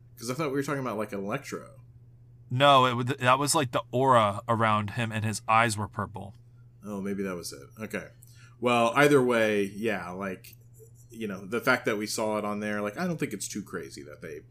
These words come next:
Speaker 1: brought it in as the, that was the sword that they brought in as the item that we'll get. Yeah.
Speaker 2: Yeah.
Speaker 1: Makes sense.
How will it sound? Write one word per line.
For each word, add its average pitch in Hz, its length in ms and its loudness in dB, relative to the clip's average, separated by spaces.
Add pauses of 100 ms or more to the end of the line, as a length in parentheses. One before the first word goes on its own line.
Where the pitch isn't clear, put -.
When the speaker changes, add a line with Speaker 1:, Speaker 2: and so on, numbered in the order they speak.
(160)
Speaker 1:
brought 87 240 -8
it 85 160 -14
in 80 140 -14
as 80 160 -16
the, 78 320 -16 (560)
that 107 340 -2
was 107 240 -10
the - 80 -12
sword 90 300 -6
that 87 100 -16
they 90 80 -12
brought 87 300 -10
in 82 140 -14
as 73 100 -20
the 76 120 -12
item 76 220 -16
that - 140 -20
we'll 60 100 -20
get. 62 240 -18 (420)
Yeah. 73 140 -16 (160)
Speaker 2:
Yeah. 98 260 -8 (220)
Speaker 1:
Makes - 220 -8
sense. - 320 -16